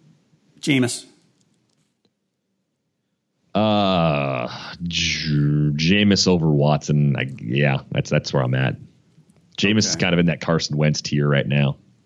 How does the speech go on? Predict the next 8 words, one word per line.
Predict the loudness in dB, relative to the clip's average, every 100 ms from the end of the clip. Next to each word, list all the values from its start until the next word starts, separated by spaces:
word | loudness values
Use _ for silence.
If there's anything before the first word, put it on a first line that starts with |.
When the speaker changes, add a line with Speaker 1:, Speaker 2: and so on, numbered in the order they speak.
| -12
Speaker 1:
Okay. | -12 -10 -10 -12 -18 -6
Um, | -2 0 0 0 0 0 0 -4 -14 -20 _ _ _ _ _
Cousins. | -4 -2 -2 -4 -6 -12 -16 _ _ _ _ _ _ _ _ _ _ _ _ _ _ _ _ _ _ _ _ _ _ _ _ -8 -6
Speaker 2:
I'll |
take | -6 -6
Cousins | -4 -4 -2 -2
over | -2 -2
Watson. | -2 -2 -2 -4 -4